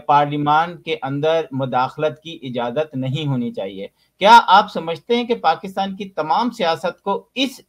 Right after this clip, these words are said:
एक पेज पर आके, अ, हुकूमत करनी चाहिए कि हम establishment की या, अ, neutral की मुदाखलत assembly में बर्दाश्त नहीं करेंगे? क्या सबको इस page पर इस एक बात पे मुत्तहद नहीं हो जाना चाहिए,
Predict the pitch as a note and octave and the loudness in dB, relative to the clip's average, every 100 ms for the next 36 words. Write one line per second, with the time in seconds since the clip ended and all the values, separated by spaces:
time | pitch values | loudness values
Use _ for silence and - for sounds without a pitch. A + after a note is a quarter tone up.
0 | G3 A3 A#3+ - _ _ _ _ F#3+ G3+ | -2 0 0 -2 _ _ _ _ 2 2
1 | G3+ G#3 G3+ - D#3+ F3+ G3+ G#3 F#3 - | 2 4 4 6 6 6 2 2 -2 -8
2 | - D3+ D3 C3+ C#3 C#3+ E3 F3 - C#3+ | -4 0 0 0 -2 -6 -4 -4 -2 -4
3 | D#3 D3 C#3 C#3 D#3 E3+ - _ - D3+ | -2 -2 -2 0 -2 -4 -6 _ 0 0
4 | B2+ D#3+ G3+ G3 F#3+ _ D#3 C#3+ E3 D3+ | 4 4 4 0 -10 _ -10 -2 -2 -2
5 | E3+ - F3 E3+ D3 F3 F3+ D#3+ D3+ D#3+ | -6 -8 -8 -8 -6 -6 -2 6 8 10
6 | D#3 - C3 C3 B2+ B2 A#2+ A#2 A2+ A2 | 8 6 4 4 4 2 0 -2 -2 -4
7 | G#2+ G#2+ C3+ D#3+ D3+ F#3 F#3 F3+ E3 C#3+ | -4 -4 -6 -6 -2 -2 -2 -8 -4 0
8 | C3+ C#3 - F3 E3+ C#3 D3 C#3 D3+ D#3+ | 4 2 2 -2 -2 -8 -6 -6 -6 -6
9 | E3 C3+ B2+ C3 D3 C#3+ C3+ D#3 D3+ B2+ | -6 -2 -2 0 0 0 -2 -2 0 -2
10 | A#2+ A2+ G#2+ _ _ F#3 A3+ A3+ G#3 - | -2 -6 -12 _ _ 6 6 6 0 6
11 | A#3 - B3 A#3 - G#3+ G#3 - A3 A3 | 4 4 0 -2 0 0 0 0 0 0
12 | A3 A3 - G#3 G#3 F#3 F#3+ F#3+ G3 E3+ | -4 -4 2 2 4 4 4 2 -4 -4
13 | - F3 G3 G#3+ G#3+ G3 F3 F3 D#3 D3+ | -2 -2 0 -2 -4 -4 -6 -6 -6 -6
14 | D#3 | -6